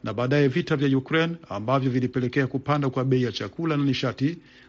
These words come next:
huku benki kuu za baadhi ya mataifa yenye uchumi mkubwa zikipandisha kiwango cha riba ili kukabiliana na mfumuko wa bei. Mwaka huu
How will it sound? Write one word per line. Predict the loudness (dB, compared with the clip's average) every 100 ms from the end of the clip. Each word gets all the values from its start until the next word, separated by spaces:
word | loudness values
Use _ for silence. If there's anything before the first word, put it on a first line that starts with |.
| _
huku | -6 -2 0
benki | 0 0
kuu | -2 0 0
za | -2 0
baadhi | 2 2 2
ya |
mataifa | 0 -2 -2 -2 -2
yenye | 0 0
uchumi | 0 -2 -6
mkubwa | -6 -6 -4 -2 -2 -4 -18 _ -12
zikipandisha | -10 -8 -4 0 0 0
kiwango | 0 0 0 0
cha | 0 0
riba | 2 2 0 -6 -20 _
ili | -6 -4
kukabiliana | -4 -2 2 4 6 4
na |
mfumuko | 2 2 -2 2 2
wa | 2
bei. | 0 -4 -8 -18 -20 _ _ _ _ _ _ -6
Mwaka | -2 2
huu | 2 2